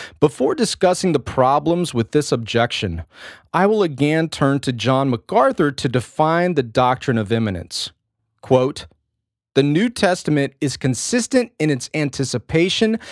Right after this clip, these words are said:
that the return of Christ might occur at any moment. Nothing in the New Testament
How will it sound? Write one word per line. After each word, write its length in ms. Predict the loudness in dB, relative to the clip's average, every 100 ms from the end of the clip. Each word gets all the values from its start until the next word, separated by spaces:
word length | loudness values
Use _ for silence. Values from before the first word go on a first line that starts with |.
| -16 -4
that 160 | -2 0
the 60 | 0
return 560 | -4 -4 0 2 2
of 220 | 0 -4 -4
Christ 540 | 0 2 2 -2 -2
might 320 | 2 2 0 -2
occur 540 | -4 0 2 2 0 -2
at 220 | -4 _
any 320 | -4 -2 0 2
moment. 640 | 2 2 2 -2 -8 -16 -16 _ _ 0
Nothing 580 | 2 4 2 2 0 0
in 160 | 0
the 80 | 2
New 220 | 2 0
Testament 580 | 0 0 0 0 0